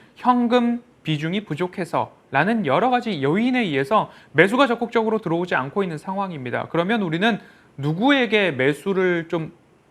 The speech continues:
기대해 볼 수 있을까에 대해 포인트를 맞춰본다면 외국인들의 유입이 있어야 된다라고, 라고 좀 볼 수 있을 것 같은데요. 즉각적인 증시의 회복이라고 좀 보고 있지 않습니다. 그래서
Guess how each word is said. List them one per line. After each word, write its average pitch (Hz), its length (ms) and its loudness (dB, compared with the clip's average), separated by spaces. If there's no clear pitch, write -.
기대해 170 300 2
볼 220 140 0
수 190 120 -8
있을까에 139 600 -2
대해 147 160 -2
포인트를 202 460 -4
맞춰본다면 147 680 -4
외국인들의 190 920 0
유입이 165 460 0
있어야 240 480 2
된다라고, 185 880 2
라고 156 280 2
좀 180 180 -4
볼 143 120 -6
수 - 100 -8
있을 156 180 -8
것 160 120 -4
같은데요. 131 440 -6
즉각적인 277 640 0
증시의 226 540 2
회복이라고 226 1000 0
좀 202 160 0
보고 165 240 0
있지 156 220 -4
않습니다. 127 640 -2
그래서 156 480 2